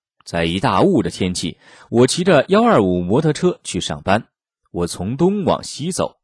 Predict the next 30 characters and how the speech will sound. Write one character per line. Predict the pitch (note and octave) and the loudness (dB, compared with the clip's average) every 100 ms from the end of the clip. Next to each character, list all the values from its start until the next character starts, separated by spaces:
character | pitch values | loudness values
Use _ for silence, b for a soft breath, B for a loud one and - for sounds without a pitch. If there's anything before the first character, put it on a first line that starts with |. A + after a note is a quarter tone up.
| _ _ | _ _
再 | - A#2+ | 0 2
向 | C#3 G#2 | 2 0
南 | F2+ G2 G#3+ | 0 -2 0
拐， | G2 D#2 - - | 0 0 -4 0
越 | C3+ A2 | 2 2
过 | A2 F#2+ | 2 0
黄 | - E2 G#2 | 0 -2 -2
线 | - D#3 - | -2 -2 -2
纳 | C3+ G2+ | -6 -4
入 | F2+ | -4
正 | F2 A3+ G2+ | -2 -4 -4
道。 | F#2 - _ _ _ _ _ | -6 -8 _ _ _ _ _
就 | - C3 | 0 0
在 | E3+ | 0
这 | C#3 C4+ | 0 0
当 | C#3+ A2+ | 0 -2
口， | - D#2+ - b b b | -2 -8 -8 b b b
一 | G2 | 0
辆 | F3 E3 A2 | 2 2 2
由 | F#2+ A3+ | 0 2
南 | E3+ E3 | 0 0
向 | G3+ A#3 C#3+ F#2+ | -2 -2 -2 -4
北 | E2 E2 | -4 -4
急 | - F#2 D3+ | -6 -6 -4
速 | - G2+ | -4 -4
开 | E2 - C3 | -6 -6 -4
来 | G2 | -2
的 | F#2 | -2
轿 | D3+ E2+ | 0 0
车 | - | 2